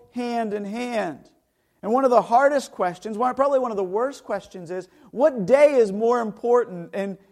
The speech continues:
Christendom? What day is more important in the story of the gospel or in human history?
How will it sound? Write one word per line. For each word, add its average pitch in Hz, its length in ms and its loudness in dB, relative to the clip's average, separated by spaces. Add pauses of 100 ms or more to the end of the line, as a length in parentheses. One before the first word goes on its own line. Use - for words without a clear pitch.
(100)
Christendom? 180 560 -4
What 247 160 0
day 269 140 6
is 247 120 6
more 240 160 -4
important 214 600 -2
in 202 160 -6
the 190 140 -2 (340)
story 262 560 2
of 208 80 4
the 196 100 0
gospel 226 600 0
or 196 160 0
in 196 60 -10
human 240 340 -6
history? 220 640 -8